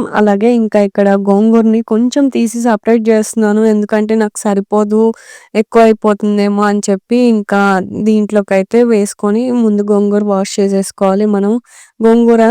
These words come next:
మంచిగా పుల్లగా ఉన్నది తీసుకోండి. చాలా అంటే చాలా బాగుంటుంది.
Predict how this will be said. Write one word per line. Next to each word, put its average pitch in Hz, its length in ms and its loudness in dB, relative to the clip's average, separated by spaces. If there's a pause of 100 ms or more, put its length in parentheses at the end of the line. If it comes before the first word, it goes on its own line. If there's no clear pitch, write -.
(280)
మంచిగా 226 560 0
పుల్లగా 233 500 0
ఉన్నది 226 340 0
తీసుకోండి. 220 520 -2 (100)
చాలా 214 440 0
అంటే 214 280 -2
చాలా 208 320 -2
బాగుంటుంది. 202 720 -2